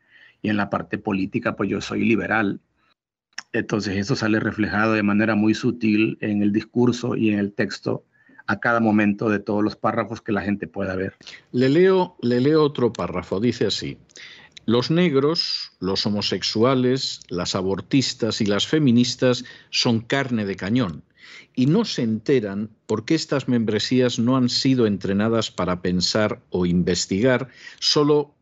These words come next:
Speaker 2: para torcer y obedecer. Son grupos de choque amaestrados por sutiles embaucadores para que esgriman unas ideologías decadentes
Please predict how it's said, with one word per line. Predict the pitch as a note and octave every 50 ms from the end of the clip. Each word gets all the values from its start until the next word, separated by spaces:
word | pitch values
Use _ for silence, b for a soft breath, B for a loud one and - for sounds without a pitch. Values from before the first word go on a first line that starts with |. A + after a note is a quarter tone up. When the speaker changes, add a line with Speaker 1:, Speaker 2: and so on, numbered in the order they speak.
| _ _ _
Speaker 2:
para | G#2+ G#2+ A2+ A#2+ A#2+ B2 C3 - - _ _ _ _
torcer | - F#2+ G2 F2+ E2+ - - - B2+ B2 A#2 C#3 B2 - _ -
y | G#2 F#2+
obedecer. | F#2+ F2 F2 F2 E2 E2 - - - D#2 D2+ - _ _ _ _ B B B B B B
Son | - - C#3 C3+ C3+
grupos | C3+ C#3+ D#3 D#3+ D#3 - D3+ C#3+ B2+
de | A#2+ A2 G#2+ -
choque | - - D#3+ D#3+ D#3 D#3 - F#3 F#3 F#3 - - _
amaestrados | - F#2+ F#2+ F#2+ - - G2+ G2 - - - - D3 D#3 D3 A#2+ G#2+ G2+ - -
por | - - G2 F2
sutiles | - - - F2+ F2+ - C#3+ C3+ A#2+ G2+ -
embaucadores | G#2+ F#2+ F#2+ A2+ C3 C#3 B2+ - F#2 F#2+ G#2 A#2+ A2+ A#2+ A#2+ A#2+ B B B B B B B B
para | - A2 A2 G#2+ -
que | - A#2+ A#2+
esgriman | A2+ A#2 B2+ C3 D#3+ G3 G3+ F#3+ F3+ F3 E3
unas | E3 E3 D#3+ D3 C#3 - C#3
ideologías | A#2+ B2 A#2 A2 A2 G#2+ - - G#2+ G2+ G2 F#2 F#2+ G2+
decadentes | B2+ D#3+ D#3 - A2 G#2 A#2 B2+ B2+ B2 B2 - C3 C3 B2 -